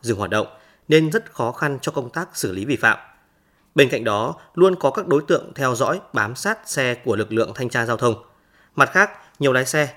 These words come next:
sau khi lực lượng chức năng dừng phương tiện kiểm tra đã cố thủ trong cabin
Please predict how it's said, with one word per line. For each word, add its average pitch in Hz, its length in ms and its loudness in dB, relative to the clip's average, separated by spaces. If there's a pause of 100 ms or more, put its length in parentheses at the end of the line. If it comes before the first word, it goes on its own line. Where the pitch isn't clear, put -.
(100)
sau 147 160 0
khi 139 240 -2
lực 120 160 -2
lượng 104 180 -2
chức - 180 -10
năng 127 300 -4
dừng 110 340 -2
phương 151 220 -4
tiện 131 280 -4
kiểm 95 220 -4
tra 110 340 -2
đã 104 260 -2
cố 127 120 0
thủ 151 260 -2
trong 117 180 -8
cabin 113 320 2